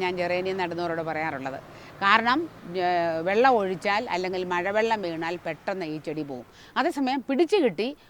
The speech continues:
പൂവായി കഴിഞ്ഞ് ഈ ചെടി ഒരുവിധം പെട്ട, ഏ,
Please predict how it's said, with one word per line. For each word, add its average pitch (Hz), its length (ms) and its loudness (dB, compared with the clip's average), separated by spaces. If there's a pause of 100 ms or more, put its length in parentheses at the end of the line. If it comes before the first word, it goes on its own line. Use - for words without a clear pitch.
(140)
പൂവായി 302 460 6
കഴിഞ്ഞ് 175 320 0 (160)
ഈ - 20 -2 (120)
ചെടി 190 240 -2
ഒരുവിധം 175 320 -2 (340)
പെട്ട, 165 160 -6 (320)
ഏ, - 20 -6